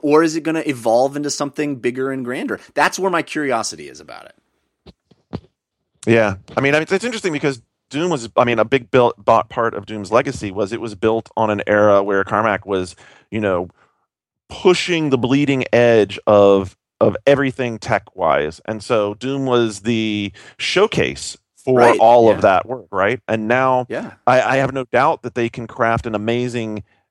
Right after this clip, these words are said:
Speaker 2: visual and presentation engine. Everybody does, though. I mean, that's, that's like table stakes. You come into this H D era especially, and table stakes are, if you're gonna make that sort of game, it's gotta be gobsmacking.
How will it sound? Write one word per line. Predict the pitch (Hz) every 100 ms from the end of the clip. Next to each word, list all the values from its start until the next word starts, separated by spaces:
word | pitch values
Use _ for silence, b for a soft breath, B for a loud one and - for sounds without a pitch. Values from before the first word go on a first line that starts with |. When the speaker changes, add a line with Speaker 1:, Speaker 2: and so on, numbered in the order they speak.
| _
Speaker 2:
visual | 101 135 135 123 117 113 - - -
and | 104 98
presentation | 143 117 110 127 127 113
engine. | 127 175 120 101 90 B B B -
Everybody | 165 196 131 131 110
does, | 95 87 87
though. | 110 107
I |
mean, | 120
that's, | 131 143 - B B
that's | 151 - -
like | 170
table | - 156 131
stakes. | 117 104 67 - - -
You | 127
come | 165 147
into | 156 151 151 135 131 117 _ _
this | - 107 143 -
H | 131 127 -
D | 127
era | - 120 117 101
especially, | - 131 120 117 104 92 -
and | 98
table | 98 135 127
stakes | 120 113 104 -
are, | 107 104
if | 101
you're | 117
gonna | 113
make | 107 110
that | 113
sort | - 110
of |
game, | 107 120 127 131 B -
it's | 127
gotta | - 113 95
be | 107
gobsmacking. | 101 92 - 95 78 - 67